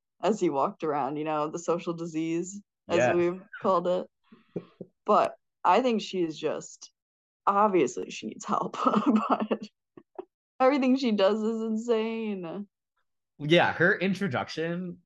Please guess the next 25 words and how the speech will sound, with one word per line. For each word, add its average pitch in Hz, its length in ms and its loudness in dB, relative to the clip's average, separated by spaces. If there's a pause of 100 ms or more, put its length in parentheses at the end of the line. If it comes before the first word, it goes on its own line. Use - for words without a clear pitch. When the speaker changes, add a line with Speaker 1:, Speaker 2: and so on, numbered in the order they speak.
(120)
Speaker 2:
with 127 300 -2
cutting 120 260 0
her 143 160 -2
hair 110 320 0
and 113 100 -6
being 110 180 -6
like, 104 200 -6
"Miles, 147 520 4
why'd 165 220 2
you 190 160 -2
cut 170 300 0
my 175 160 2
hair?" 156 480 -4 (280)
Honestly, 151 400 2
iconic. 131 760 -2 (480)
Speaker 1:
Yes, 175 520 0 (140)
I 185 540 4
couldn't 220 200 4
believe 214 220 2
I 196 100 4
forgot 180 280 0
about 156 200 -2
that. 135 260 -4 (120)
That 190 240 4
is 196 320 -2